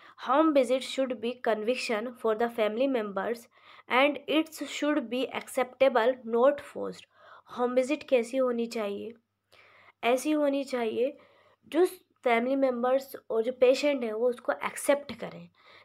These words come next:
कभी भी हमें ज़बरदस्ती होम विजिट नहीं करनी है। बहुत बार ऐसा होता है कि हम कम्युनिटी एरियाज़ में होम विजिट करने जाते हैं, तो अगर हम किसी के घर में जाते हैं और पर्टिकुलर हम किसी पर्सन से कुछ पूछते हैं तो वो पर्सन बताना नहीं चाहते हैं,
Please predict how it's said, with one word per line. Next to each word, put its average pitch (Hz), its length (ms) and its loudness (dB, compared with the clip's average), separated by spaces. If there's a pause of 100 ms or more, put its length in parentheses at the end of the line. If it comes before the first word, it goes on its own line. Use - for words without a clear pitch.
कभी 262 220 2
भी 302 120 4
हमें 247 360 -2
ज़बरदस्ती 220 720 -2
होम 220 240 -6
विजिट 214 420 -6
नहीं 214 280 -8
करनी 214 340 -4
है। 226 140 -12
बहुत 214 280 -6
बार 220 220 -4
ऐसा 226 240 -6
होता 214 280 -4
है 214 140 -14 (520)
कि 254 60 -4
हम 254 160 -6
कम्युनिटी 240 440 0
एरियाज़ 220 460 2
में 240 80 -2
होम 226 180 -6
विजिट 214 300 -4
करने 214 340 -4
जाते 214 360 -4
हैं, 208 240 -6 (580)
तो 240 60 2
अगर 262 220 4
हम 269 140 -4
किसी 262 220 -10
के 254 80 -6
घर 226 220 -4
में 240 140 -2
जाते 220 320 -6
हैं 233 40 -2
और 240 120 -6
पर्टिकुलर 233 500 0
हम 247 140 -6
किसी 233 260 -10
पर्सन 233 440 -4
से 254 80 0
कुछ 254 200 -8
पूछते 233 440 -4
हैं 214 140 -4
तो 240 120 0
वो 226 60 -8 (120)
पर्सन 240 360 -4
बताना 208 400 -6
नहीं 214 260 -6
चाहते 226 320 -4
हैं, 220 140 -14